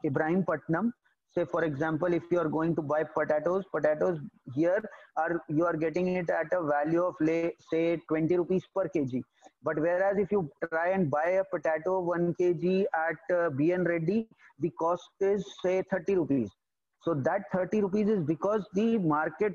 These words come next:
price there, people are willing to pay thirty rupees to buy potato. Whereas if you go to Ibrahimpatnam, people are not willing to buy, buy at a price of thirty rupees.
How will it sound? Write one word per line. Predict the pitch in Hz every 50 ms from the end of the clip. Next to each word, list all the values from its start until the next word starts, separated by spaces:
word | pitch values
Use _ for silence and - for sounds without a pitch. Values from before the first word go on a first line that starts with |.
| - -
price | 190 185 190 190 147 127 123
there, | 151 151 143 139 139 160 196 214 - - - _ _ _ _ -
people | 151 156 170 180 156 - 208 214 220 220
are | 226 214 208 208 202 175 135 123
willing | 165 170 170 185 202 214 208 -
to | - 226 196 -
pay | 208 214 226 -
thirty | - 196 202 175 - 196 202 180
rupees | 175 - 185 196 240 247 - - - -
to | 220 202
buy | 156 135 156 156 165 175 196 214 - -
potato. | - 185 165 170 156 139 - 113 - - - - - -
Whereas | 131 147 151 170 196 208 190
if | 208 196 -
you | 208 190 165 147
go | 160 175 175
to | 170 185 220 220 196
Ibrahimpatnam, | 170 147 170 175 190 214 196 208 202 185 190 240 247 214
people | - 180 175 175 165 208 220 214 214 208
are | 208 214 190 165
not | 151 160 190 220 196 180 139
willing | 139 160 170 196 226 240 240 -
to | - 233
buy, | 180 147 160 175 185 190 202 233 226 - - 160 143 123
buy | 165 170 170 185 190 185 - 180 180
at | 170 165 156 -
a |
price | 175 - 175 170 175 175 170
of | 214 220 - -
thirty | 196 190 170 202 190
rupees. | 185 160 143 120